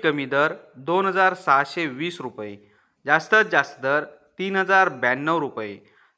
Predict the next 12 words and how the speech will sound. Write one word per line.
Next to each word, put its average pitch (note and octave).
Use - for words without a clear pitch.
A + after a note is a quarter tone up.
सर्वसाधारण E3
दर D3
दोन F3
हजार F#3
नऊशे D#3+
पाच D#3
रुपये. A2+
पुढची A#3
बाजार D3
समिती C#3
आहे F3
वैजापूर. C3+